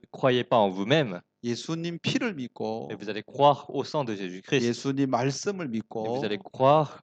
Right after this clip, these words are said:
Speaker 1: en la parole de Dieu, en la parole de Jésus.
Speaker 2: 하나님께 담대히 나아가서
Speaker 1: Et ainsi, vous allez vous tenir avec confiance devant, devant Dieu.
Speaker 2: 하나님이 주시는 평화와 소망을 얻기를 바라는 거예요.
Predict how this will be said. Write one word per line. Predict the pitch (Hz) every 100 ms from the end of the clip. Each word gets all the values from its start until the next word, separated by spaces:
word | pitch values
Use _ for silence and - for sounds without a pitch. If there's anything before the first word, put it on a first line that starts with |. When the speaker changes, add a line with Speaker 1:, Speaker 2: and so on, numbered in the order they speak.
| -
Speaker 1:
en | 139
la | 117
parole | 110 104
de | 107
Dieu, | 95 104 -
en | 117
la | 120
parole | 190 190 190
de |
Jésus. | 190
Speaker 2:
하나님께 | 185 180 180 175
담대히 | - - 170 170 170 160
나아가서 | 120 113 110 110 - 110 117 117
Speaker 1:
Et |
ainsi, | 110 107 151 160 160
vous | 127
allez | 120 117
vous | 120
tenir | - 156 175 180 - _ -
avec | 117 -
confiance | 165 151 - 190 131
devant, | 110 101 101 - -
devant | 110 104
Dieu. | - 131 180
Speaker 2:
하나님이 | - 185 180 180 175 165
주시는 | 151 - 165 156 156 156 156 156 156 -
평화와 | 175 170 160 139 127 127 127 131 139
소망을 | - 160 156 151 139
얻기를 | 120 - 127 139
바라는 | 139 107 107 110
거예요. | 107